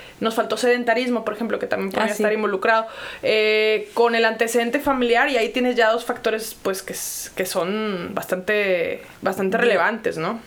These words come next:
Speaker 2: Otro de los factores de riesgo es ser latino.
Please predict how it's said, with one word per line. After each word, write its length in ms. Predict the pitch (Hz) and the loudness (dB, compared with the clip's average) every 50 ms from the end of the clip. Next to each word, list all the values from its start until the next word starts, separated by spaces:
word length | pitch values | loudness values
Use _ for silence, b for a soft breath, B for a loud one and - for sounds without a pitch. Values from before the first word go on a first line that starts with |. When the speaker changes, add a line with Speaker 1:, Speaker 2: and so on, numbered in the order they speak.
| - - - | -10 -8 -6
Speaker 2:
Otro 180 | 185 185 202 | -4 -2 0
de 60 | 208 208 | 0 0
los 100 | 202 175 | 0 0
factores 400 | 185 170 - 170 185 185 180 170 | -2 -4 -2 -2 -2 -2 -2 -2
de 80 | 180 | -2
riesgo 500 | 165 160 165 165 160 160 165 175 180 196 | -2 -2 -2 -2 -2 -2 0 0 0 0
es 160 | 196 170 151 - | 0 -2 -2 -2
ser 180 | - 185 170 | -2 -2 0
latino. 480 | 170 170 151 151 - 160 170 165 151 139 | 0 0 -2 -2 -2 -4 -2 -2 -4 -4